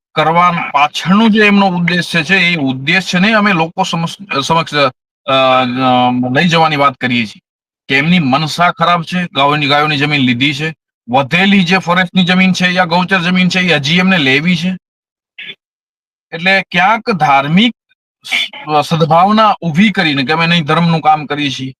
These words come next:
સદભાવના ઊભી કરીને ક્યાંક આ લોકોની મનસા એવી છે કે, અ, લોકોને, અ, ધાર્મિક, અ, મતલબ ધાર્મિકતા ઊભી કરીને વળી પાછી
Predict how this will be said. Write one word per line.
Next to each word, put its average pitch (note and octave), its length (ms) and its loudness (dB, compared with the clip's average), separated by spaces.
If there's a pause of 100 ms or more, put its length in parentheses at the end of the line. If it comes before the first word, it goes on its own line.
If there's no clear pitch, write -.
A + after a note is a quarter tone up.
(320)
સદભાવના F3 640 2
ઊભી D#3 320 0
કરીને C3+ 580 -2 (400)
ક્યાંક E3 260 0 (340)
આ F3 60 -6
લોકોની D3 520 -2
મનસા D3 460 -2
એવી C#3+ 240 0
છે B2+ 160 -10
કે, G#3 180 -18 (960)
અ, C#3 160 -4 (1000)
લોકોને, G#3+ 640 2 (140)
અ, F3 180 -4 (380)
ધાર્મિક, G3+ 360 2
અ, D3 480 2
મતલબ D#3+ 220 -2
ધાર્મિકતા G3 420 2
ઊભી F#3+ 240 2
કરીને E3 260 -2
વળી F3 180 2
પાછી F3 360 -4